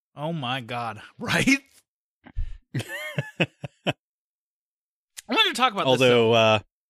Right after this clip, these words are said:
Speaker 2: when, when we, uh, reviewed Sonic the Hedgehog, that was possibly my favorite moment of the movie.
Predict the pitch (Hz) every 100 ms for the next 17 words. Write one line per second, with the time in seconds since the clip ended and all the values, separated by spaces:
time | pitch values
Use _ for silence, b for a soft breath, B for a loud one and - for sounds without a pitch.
0 | _ _ 151 160 143 156 170 170 175 165
1 | 147 127 120 117 117 123 127 131 123 -
2 | 127 117 113 104 107 - 107 98 95 113
3 | 107 110 110 110 101 - - _ _ _
4 | _ - 117 110 98 107 104 104 98 101
5 | 104 101 104 101 98 98 98 98 98 98
6 | 95